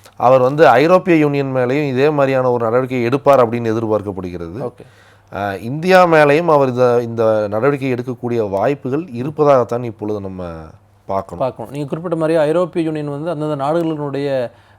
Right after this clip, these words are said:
Speaker 2: ப-, பண கரன்சிஸை வந்து பயன்படுத்துறதுக்கான விஷயத்தை தொடங்கிட்டாங்க அப்படிங்கிறத நம்ம படிக்க முடிஞ்சுச்சு. டாலரை வந்து அதிகமா பயன்படுத்துவதன் மூலமா நம்மளுக்கு வரக்கூடிய காலகட்டங்கள்ல சிக்கலாயிரும். So, அந்தந்த நாடுகளுடைய கரன்சியை பயன்படுத்துறாங்களா அப்படிங்கிற அந்த ஒரு கேள்வி வந்துடுது. அது, அது சேஃப் தானா அது அப்படி போறது?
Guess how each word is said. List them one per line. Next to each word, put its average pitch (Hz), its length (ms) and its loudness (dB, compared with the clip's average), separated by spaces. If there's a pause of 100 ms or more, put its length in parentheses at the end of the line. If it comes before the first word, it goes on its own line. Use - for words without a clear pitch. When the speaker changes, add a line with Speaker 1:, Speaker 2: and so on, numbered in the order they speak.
(100)
Speaker 2:
ப-, 123 280 -6
பண 156 380 -2
கரன்சிஸை 185 520 -6
வந்து 156 180 -6
பயன்படுத்துறதுக்கான 143 680 -8
விஷயத்தை 131 280 -12
தொடங்கிட்டாங்க 135 460 -10
அப்படிங்கிறத 123 300 -12
நம்ம 123 200 -14 (400)
படிக்க 131 240 -8
முடிஞ்சுச்சு. 120 360 -14 (120)
டாலரை 151 340 0
வந்து 175 160 -2
அதிகமா 160 300 -2
பயன்படுத்துவதன் 143 580 -12
மூலமா 139 280 -10 (320)
நம்மளுக்கு 139 140 -8
வரக்கூடிய 139 500 -6
காலகட்டங்கள்ல 131 400 -8 (120)
சிக்கலாயிரும். 120 500 -8 (280)
So, - 160 -4
அந்தந்த 160 480 0
நாடுகளுடைய 170 440 -2
கரன்சியை 165 440 -4
பயன்படுத்துறாங்களா 139 640 -6
அப்படிங்கிற 131 280 -8
அந்த 127 180 -10
ஒரு 113 300 -14
கேள்வி 135 240 -10
வந்துடுது. 117 600 -16
அது, 151 160 0
அது 160 240 0
சேஃப் 196 200 0
தானா 165 240 -2
அது 131 120 -4
அப்படி 131 260 -8
போறது? 135 280 -8